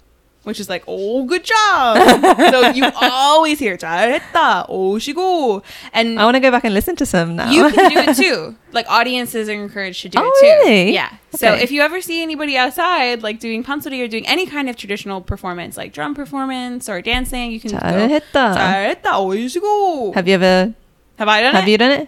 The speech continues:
Speaker 1: Oh, I do it all the time.
Speaker 2: Oh, you do?
Speaker 1: Anytime I see any traditional performance, I scream it. Yeah.
Speaker 2: Oh,
Speaker 1: 'Cause they love
Speaker 2: really?
Speaker 1: it. Yeah, they lo-, that, it literally, like, is what keeps them
Speaker 2: Oh,
Speaker 1: going. So,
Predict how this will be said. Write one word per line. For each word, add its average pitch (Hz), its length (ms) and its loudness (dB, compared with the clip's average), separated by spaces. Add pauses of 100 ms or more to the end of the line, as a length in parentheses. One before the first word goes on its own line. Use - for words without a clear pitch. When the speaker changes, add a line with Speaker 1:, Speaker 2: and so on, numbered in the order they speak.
Speaker 1:
Oh, 233 80 6
I 233 100 6
do 220 120 0
it - 20 2
all 180 160 -2
the 190 80 -10
time. - 240 -12
Speaker 2:
Oh, 240 80 2
you 254 80 4
do? 269 160 4
Speaker 1:
Anytime 302 320 4
I 269 160 0
see - 100 -10
any 220 220 -4
traditional 202 400 -10
performance, 185 420 -14
I 175 140 -10
scream 180 320 -14
it. - 160 -16 (160)
Yeah. 185 160 -8
Speaker 2:
Oh, 277 160 4
Speaker 1:
'Cause 349 80 6
they 403 160 8
love 233 240 4
Speaker 2:
really? 233 60 0 (100)
Speaker 1:
it. - 80 -10
Yeah, 190 80 0
they 185 160 -8
lo-, 208 160 -8
that, 226 220 -2 (260)
it 233 160 2
literally, 254 480 -2
like, 190 240 -6
is 196 160 -12
what 196 160 -10
keeps - 240 -16
them 170 300 -10 (180)
Speaker 2:
Oh, 302 320 0
Speaker 1:
going. 190 560 2
So, 185 220 -6